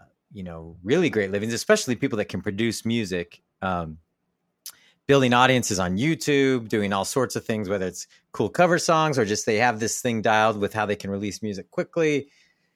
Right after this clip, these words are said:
and build audiences, um, over different mediums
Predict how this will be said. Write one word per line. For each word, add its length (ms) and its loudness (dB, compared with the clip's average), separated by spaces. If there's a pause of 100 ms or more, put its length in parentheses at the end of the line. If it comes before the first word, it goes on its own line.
(200)
and 160 -4
build 300 0 (100)
audiences, 920 -2
um, 420 -4
over 200 0
different 440 -4
mediums 600 -4